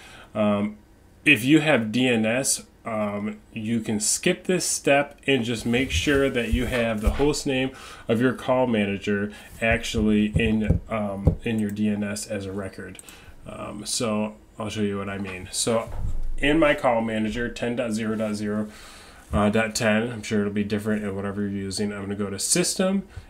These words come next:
and Server. And you'll see I have, the name I gave it is lab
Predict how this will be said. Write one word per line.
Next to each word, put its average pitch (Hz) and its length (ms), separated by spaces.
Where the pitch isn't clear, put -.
and 120 220
Server. 90 440
And 120 320
you'll 117 160
see 127 340
I 123 220
have, 107 580
the 110 140
name 120 320
I 110 80
gave 107 200
it 104 160
is 107 160
lab 120 460